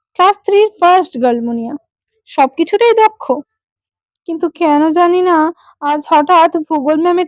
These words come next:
তিনবার "মৃণালিনী" বলে ডাকা সত্ত্বেও সাড়া দিল না সে।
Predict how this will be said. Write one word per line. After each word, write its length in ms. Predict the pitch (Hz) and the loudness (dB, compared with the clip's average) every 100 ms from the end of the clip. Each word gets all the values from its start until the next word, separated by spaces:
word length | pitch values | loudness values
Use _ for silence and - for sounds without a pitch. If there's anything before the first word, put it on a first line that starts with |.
| - | -6
তিনবার 680 | 339 359 381 381 381 330 359 415 _ _ _ _ - | -8 -6 -6 -4 0 0 -2 -6 _ _ _ _ -2
"মৃণালিনী" 1040 | 311 359 359 392 392 392 415 415 415 320 294 _ 247 | 2 2 4 2 2 0 0 0 0 -4 -8 _ -8
বলে 240 | 262 311 | -4 -2
ডাকা 340 | 330 247 247 311 | 0 0 2 -2
সত্ত্বেও 640 | - 415 _ 440 381 381 - _ _ | -2 -4 _ -6 -4 -6 -10 _ _
সাড়া 460 | - 415 359 349 | -4 2 4 4
দিল 240 | 247 240 233 | 0 -4 -6
না 140 | 240 | -6
সে। 220 | - 262 | -6 -8